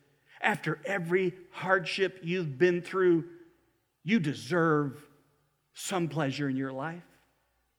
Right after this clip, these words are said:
After all, doesn't God want you to be happy?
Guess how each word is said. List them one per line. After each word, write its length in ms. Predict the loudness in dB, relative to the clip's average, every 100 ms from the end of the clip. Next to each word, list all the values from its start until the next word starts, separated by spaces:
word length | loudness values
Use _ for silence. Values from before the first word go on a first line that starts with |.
| _ _ _ _ _ _ _ _ _ _ 0
After 380 | 0 0 -2
all, 480 | 2 2 0 -4 -18 -20 _ _ _ _ _ _ _ _ _ _ -4
doesn't 280 | -2 -2
God 260 | -4 -4 -2
want 240 | -2 -4
you 80 | -4
to 80 | -4
be 240 | -2 -2 -4 -20 _ _
happy? 500 | -12 -10 -10 -12